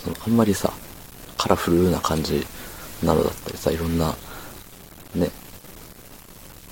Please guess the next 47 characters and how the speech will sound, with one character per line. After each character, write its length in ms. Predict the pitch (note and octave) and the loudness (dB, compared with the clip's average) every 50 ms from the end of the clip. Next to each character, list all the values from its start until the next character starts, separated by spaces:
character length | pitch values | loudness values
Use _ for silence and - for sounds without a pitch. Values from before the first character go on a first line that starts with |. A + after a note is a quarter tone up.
| - - - - - - - - | -20 -20 -20 -20 -20 -14 -8 -6
い 60 | E2+ | -4
ろ 80 | E2+ F2+ | -2 2
ん 40 | |
な 80 | F#2+ F2+ | 4 4
の 80 | D#2 - | 4 4
載 80 | C#2+ | 2
っ 40 | - | -2
て 140 | - - - | -4 -6 -8
る 60 | - | -6
と 100 | - - - | -6 -6 -6
さ、 140 | - - - - | -4 -6 -6 -6
ち 80 | - | -4
ょ 20 | - | -2
っ 20 | |
と 60 | E2+ | -2
も 120 | D#2+ D#2 - - - | 0 0 0 0 0
う 40 | - | 2
わ 60 | - | 4
か 80 | A#2 | 6
ん 60 | A2+ G2 | 6 6
な 80 | D#2 | 6
く 60 | D2+ | 4
な 60 | - - | 2 0
っ 40 | |
ち 80 | - - | 0 -2
ゃ 40 | - | -2
う 40 | - | -2
の 60 | - | -6
よ。 60 | - - - - - - - - - - - - - - - - - - | -8 -10 -14 -16 -18 -18 -16 -14 -14 -14 -14 -14 -14 -16 -16 -16 -16 -12
そ 100 | - - | -12 -10
う 40 | - | -10
そ 180 | - - - | -10 -10 -10
う。 40 | - - - - - - - - - - - - - - - - - - - - - - G2 - | -12 -12 -12 -16 -16 -18 -18 -20 -20 -20 -20 -20 -20 -20 -20 -20 -20 -20 -20 -16 -14 -12 -10 -8
僕 200 | - F#2 - - | -8 -4 0 2
は 60 | A2 | 2
も 100 | F#2 - | 2 2
う 40 | - | 0
シ 160 | - - A2 | 2 4 4
ン 20 | A2 | 4
プ 120 | G#2+ - - | 4 4 2
ル 80 | - | 4
で 60 | D#2+ | 4
い 40 | D#2+ | 4
い 20 | D#2 | 2
ん 40 | |
で 80 | C#2+ - | 0 -2
す。 160 | - - - | -6 -8 -10